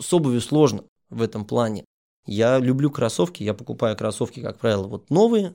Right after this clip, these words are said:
а всё остальное стараюсь находить старенькое, там, левайсы, всякие доггерсы, штаны, рубашки, верхнюю одежду, там, шапки. Поэтому можно уметь и нужно уметь совмещать, э, весь этот гардероб.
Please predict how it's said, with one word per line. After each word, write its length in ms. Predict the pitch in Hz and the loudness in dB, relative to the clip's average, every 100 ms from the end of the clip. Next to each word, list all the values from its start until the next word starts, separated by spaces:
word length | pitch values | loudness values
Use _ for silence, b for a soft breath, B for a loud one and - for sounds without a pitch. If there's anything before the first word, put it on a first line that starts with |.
| _ | _
а 260 | 117 107 107 | -10 -10 -8
всё 180 | - 131 | -4 -4
остальное 380 | - 127 185 | -2 -4 -4
стараюсь 360 | - 117 135 143 | -6 -2 -2 -2
находить 560 | 117 113 113 139 - - | -4 -4 -2 -4 -6 -16
старенькое, 580 | - 117 113 101 92 | -4 -2 -2 -4 -12
там, 160 | - 110 | -16 -12
левайсы, 600 | 101 151 190 165 - 120 | -8 -4 -2 -2 -4 -6
всякие 320 | - - - | -8 -16 -14
доггерсы, 460 | 113 87 - - 113 | -8 -8 -8 -10 -12
штаны, 520 | - 117 135 165 156 123 | -8 -4 0 0 0 -2
рубашки, 640 | 113 113 156 147 - 107 - _ | -4 0 0 0 -2 -6 -8 _
верхнюю 560 | - 117 135 160 131 127 | -12 2 4 4 2 2
одежду, 420 | 123 127 113 101 | 2 0 -2 -4
там, 160 | - - | -14 -16
шапки. 540 | - 139 139 - - _ _ _ _ - | -6 -4 -4 -8 -14 _ _ _ _ -6
Поэтому 600 | - 135 151 147 151 - | 0 2 4 4 2 0
можно 380 | 147 156 175 147 | 2 4 4 4
уметь 320 | 143 156 - - | 2 0 -2 -2
и 80 | |
нужно 360 | 143 160 120 107 | -2 0 -2 -2
уметь 220 | 107 107 | -2 -4
совмещать, 720 | - 101 107 104 - 101 - - | -6 -6 -4 -6 -8 -10 -10 -16
э, 360 | - 98 98 101 | -12 -10 -10 -6
весь 160 | 104 - | -6 -6
этот 160 | 120 | -4
гардероб. 520 | 113 110 120 110 98 | 0 0 0 0 -2